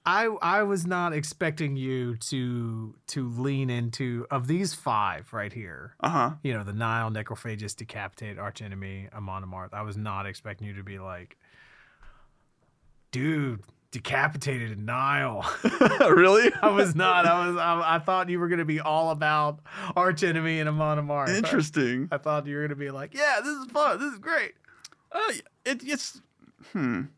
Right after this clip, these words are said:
Speaker 2: I don't know. It is, but it's like, uh, I don't know, the Amon Amarth stuff, it feels a bit much like, um, what am I,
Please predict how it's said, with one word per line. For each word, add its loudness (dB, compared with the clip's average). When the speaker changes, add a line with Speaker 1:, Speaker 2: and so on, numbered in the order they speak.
Speaker 2:
I -4
don't 4
know. 2
It -4
is, 6
but 0
it's -6
like, 4
uh, 6
I 2
don't 6
know, 4
the 4
Amon 4
Amarth 4
stuff, -6
it -4
feels 2
a -2
bit 0
much 0
like, -2
um, -2
what -6
am -8
I, -8